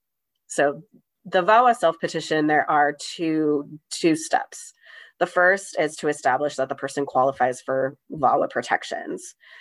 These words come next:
So again, all of the things that we've talked about previous to this. Um, then the second part of it is the adjustment of status application, where they are asking to become a lawful permanent resident on the basis of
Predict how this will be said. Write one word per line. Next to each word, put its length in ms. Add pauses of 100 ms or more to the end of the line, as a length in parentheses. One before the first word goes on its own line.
(140)
So 200
again, 480
all 240
of 100
the 100
things 220
that 100
we've 120
talked 240
about 220
previous 560
to 120
this. 420 (560)
Um, 480 (400)
then 560 (840)
the 100
second 440
part 200
of 100
it 260
is 160
the 100
adjustment 380
of 60
status 440
application, 880 (420)
where 640
they 240
are 100
asking 380
to 40
become 240
a 40
lawful 300
permanent 380
resident 600 (580)
on 220
the 100
basis 520
of 340